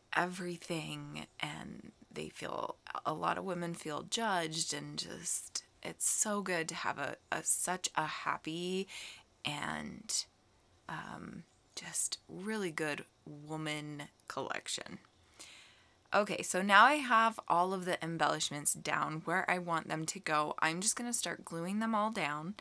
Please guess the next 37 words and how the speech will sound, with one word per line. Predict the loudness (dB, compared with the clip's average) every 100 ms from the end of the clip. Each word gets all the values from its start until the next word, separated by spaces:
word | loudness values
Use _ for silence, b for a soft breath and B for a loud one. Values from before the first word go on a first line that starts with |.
| B B B B
and | -2 0 2
this | 4 10 10 10
is | 6 4 4 4 4 0 -2 -8 -20 0
it | 2 2 -2 -2
for | 0
this | 2 2 0
layout. | -2 -2 2 2
I | 2 0
don't | 0 0 -2 -2
really | -2 0 -2
do | -2 -2 0 -2 -2
anything | -4 -2 -2 -2 -2 2
else. | 4 4 2 0 B B B B 0
I | 2
don't | 2 0
think | -2 0
I'm | 0 0
gonna | -2
do | -2 -2 0
any | -2 -2
journaling. | -2 -2 -2 -4 -4
If | -8 -4
I | -4 -4 -4
do, | -4 -2 0 -2 -2
I | -2
might | -2 -4
just | -2 -2 -2 -4
end | -4
up | -4
doing | -6 -4 -4
a |
little | -6 -6 -6
tag | -8 -2 2 2 -2 B B B -4
up | -4 -2
in | -2
that | 0 0 0 -2 -8
top | -2 -2 -2